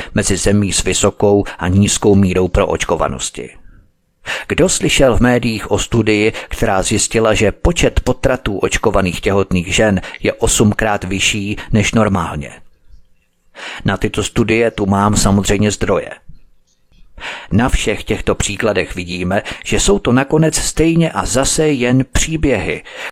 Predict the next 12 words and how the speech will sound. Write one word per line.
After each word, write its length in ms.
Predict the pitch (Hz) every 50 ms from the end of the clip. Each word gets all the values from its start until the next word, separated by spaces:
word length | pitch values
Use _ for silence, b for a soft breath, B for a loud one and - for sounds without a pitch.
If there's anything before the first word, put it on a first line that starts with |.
| - -
které 340 | - - 113 107 104 98 92
vytvářejí 640 | 98 95 92 - 101 101 101 98 104 98 98 92
čísla, 480 | - - - 104 92 - - 117 104 104 B B B
než 200 | - 98 95 -
naopak. 640 | - 101 78 - - - - - - - - - - - _ _ _ _ _ _ _ _ _ - _ B B B B _
To 160 | - 165 202
je 160 | 185 135 101
to, 220 | - - 113 104
co 220 | - - - 107 98
je 160 | 98 95 90
předmětem 600 | - - - 107 101 104 104 95 - 98 90 90
sporu. 380 | - - - - 73 - -